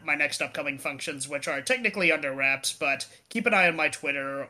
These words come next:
or maybe even the Kickstarter update pages for, uh, where you'll be able to see me in person next. Uh, in terms of shout-outs or other games that folks should play,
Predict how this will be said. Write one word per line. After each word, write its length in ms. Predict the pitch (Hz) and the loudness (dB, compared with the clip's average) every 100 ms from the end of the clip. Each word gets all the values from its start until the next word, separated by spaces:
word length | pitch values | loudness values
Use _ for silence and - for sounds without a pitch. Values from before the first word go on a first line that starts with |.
| _ _ | _ _
or 320 | 143 143 139 | -4 -2 -2
maybe 260 | 135 143 139 | -2 -4 -4
even 140 | 135 139 | -6 -8
the 60 | |
Kickstarter 460 | 127 131 143 135 131 | -8 -8 -6 -6 -6
update 320 | 131 143 127 | -6 -10 -6
pages 320 | 143 135 135 | -8 -6 -10
for, 480 | - 135 127 123 127 _ - _ _ 143 | -10 -8 -6 -6 -10 _ -20 _ _ -2
uh, 280 | 143 131 | 0 0
where 340 | 127 147 143 139 | -2 -2 -2 -2
you'll 220 | 135 143 | -6 -6
be 100 | 143 | -4
able 140 | 135 | -4
to 100 | 131 | -4
see 200 | 135 143 | -4 -4
me 180 | 131 127 | -6 -6
in 100 | 127 | -8
person 380 | 120 123 - 123 | -8 -10 -10 -10
next. 480 | 135 143 - - - _ _ _ _ _ _ _ _ _ _ _ _ _ | -10 -6 -6 -6 -8 _ _ _ _ _ _ _ _ _ _ _ _ _
Uh, 800 | 160 170 185 196 196 202 208 196 | 2 6 6 6 6 6 4 2
in 600 | - - - _ _ _ - | -2 -18 -20 _ _ _ 0
terms 260 | 190 247 | 0 2
of 140 | 202 131 | -2 -2
shout-outs 1200 | - 143 151 160 175 175 180 - - - - - _ _ _ _ _ | 0 2 2 4 4 4 2 0 0 0 -4 -10 _ _ _ _ _
or 180 | 151 143 | -4 0
other 200 | 143 147 | 0 0
games 280 | 139 143 143 | 2 2 2
that 220 | 147 127 | -2 -2
folks 220 | - 143 - | -4 -6 -6
should 180 | 131 | -8
play, 440 | - 135 139 139 | -8 -2 2 0